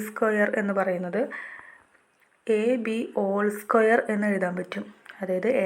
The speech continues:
സ്ക്വയർ ബി സ്ക്വയറിനെ എ ബി ഹോൾ സ്ക്വയർ എന്ന് എഴുതാൻ പറ്റും. അപ്പോൾ ഈ ഒരു കാര്യം ഇവിടെ അപ്ലൈ ചെയ്യുമ്പോൾ ഇവിടെ ശ്രദ്ധിച്ചു കഴിഞ്ഞാൽ ഇവിടെ എൻ്റെ വാല്യൂ എന്ന് പറയുന്നത് അഞ്ച് സ്ക്വയറും ബീൻ്റെ സ്ഥാനം എന്ന് പറയുന്നത് രണ്ട് സ്ക്വയറും ആണ്. അപ്പോൾ നമ്മൾ ഈ ഒരു കാര്യത്തിൽ ഇട്ട്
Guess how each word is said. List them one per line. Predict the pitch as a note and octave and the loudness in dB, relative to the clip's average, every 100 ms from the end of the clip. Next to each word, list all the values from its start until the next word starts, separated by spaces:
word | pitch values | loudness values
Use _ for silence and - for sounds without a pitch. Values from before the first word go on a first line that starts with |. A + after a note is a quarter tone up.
| F#3 | -2
സ്ക്വയർ | - G3 G#3+ G#3 | -2 -2 0 0
ബി | G#3 | -2
സ്ക്വയറിനെ | - G3 F#3+ C4 G3+ | -2 -2 0 -2 -2
എ | F#3+ | -2
ബി | A3 | -2
ഹോൾ | G#3 G3+ | 0 0
സ്ക്വയർ | G3+ A3+ G#3+ | 0 0 0
എന്ന് | G3 | -2
എഴുതാൻ | F3+ F3+ | -4 -8
പറ്റും. | F3 - - - - _ _ _ _ - | -10 -14 -14 -16 -18 _ _ _ _ -6
അപ്പോൾ | C4+ C4+ | 0 2
ഈ | C4 | 2
ഒരു | C4 | 0
കാര്യം | C4 A#3+ A#3+ | 2 4 6
ഇവിടെ | A#3 | 4
അപ്ലൈ | A3+ A3+ G#3 G#3 | 2 0 0 0
ചെയ്യുമ്പോൾ | G#3+ G3 F#3+ F#3 A3 | -2 0 0 0 0
ഇവിടെ | A3 G#3 | 0 0
ശ്രദ്ധിച്ചു | G#3 G#3 F#3+ F#3+ G3+ | 0 -2 -2 -2 -2
കഴിഞ്ഞാൽ | G3 F#3 G3 G#3 | 0 -2 -2 0
ഇവിടെ | G3+ - G3 | -2 0 0
എൻ്റെ | G3 G3+ A3 | 0 0 0
വാല്യൂ | G#3 F#3 F3+ | 0 0 -2
എന്ന് | F#3 | -2
പറയുന്നത് | G3 F#3 F3+ F3+ A#3+ - - - G#3+ | -2 -2 -4 -4 -4 -4 -14 -6 0
അഞ്ച് | G3+ G#3+ A#3+ | 2 2 0
സ്ക്വയറും | - G#3 F#3 F#3 F#3+ | 0 2 2 0 -2
ബീൻ്റെ | G3 G#3 A3+ | -2 0 0
സ്ഥാനം | A3+ G3 F#3+ | 0 -2 -2
എന്ന് | F#3+ G3 | -2 0
പറയുന്നത് | F#3+ F#3 F#3+ A#3 - - | 0 -2 -4 -6 -8 -2
രണ്ട് | G#3+ G3+ A3 A3 | 0 2 0 -2
സ്ക്വയറും | - F#3+ F#3 G#3+ | -2 -2 0 0
ആണ്. | F#3 B3+ - - - - | -2 -8 -14 -14 -16 -10
അപ്പോൾ | - A#3+ | 0 2
നമ്മൾ | A3+ A3+ | 4 4
ഈ | G#3+ | 4
ഒരു | G#3 | 4
കാര്യത്തിൽ | A3 F#3+ F#3 - G#3 | 2 2 -2 -2 -2
ഇട്ട് | G#3 | 0